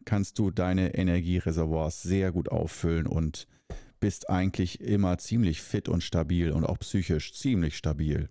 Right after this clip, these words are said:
Fünfzehn Minuten am Tag reicht. Wenn du Therapeut bist oder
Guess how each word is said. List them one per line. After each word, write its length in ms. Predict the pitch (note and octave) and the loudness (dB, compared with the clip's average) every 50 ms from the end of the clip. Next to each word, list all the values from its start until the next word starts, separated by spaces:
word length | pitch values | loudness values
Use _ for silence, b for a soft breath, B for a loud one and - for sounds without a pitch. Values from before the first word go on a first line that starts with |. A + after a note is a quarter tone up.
| _ - | _ -8
Fünfzehn 400 | - - E3 F#3 - - D#3 C3+ | -4 -2 -2 -2 -2 -2 -2 0
Minuten 260 | C3+ C#3+ D3 - B2 | 0 0 0 0 0
am 100 | A#2 B2 | 0 0
Tag 320 | - C#3+ B2+ G#2+ F#2+ - - - - | 0 0 0 -2 -2 -4 -8 -6 -2
reicht. 340 | A#2 A#2 A2+ - - - - _ _ _ _ _ _ _ _ _ _ _ _ _ _ _ _ _ _ _ _ _ B B B B B B | 0 0 0 0 -2 -8 -18 _ _ _ _ _ _ _ _ _ _ _ _ _ _ _ _ _ _ _ _ _ B B B B B B
Wenn 180 | G2+ A2+ C3 | 0 2 2
du 80 | C3+ B2+ | 2 0
Therapeut 580 | - - A#2+ A2+ A2 - - D3 E3 - _ | 0 0 0 0 0 0 0 0 0 -2 _
bist 360 | - A2+ F2+ - - - - - | -2 -4 -2 -4 -6 -14 -8 -4
oder 400 | - G2+ G#2 G2+ F#2+ F#2 F2+ | -2 0 2 2 2 2 0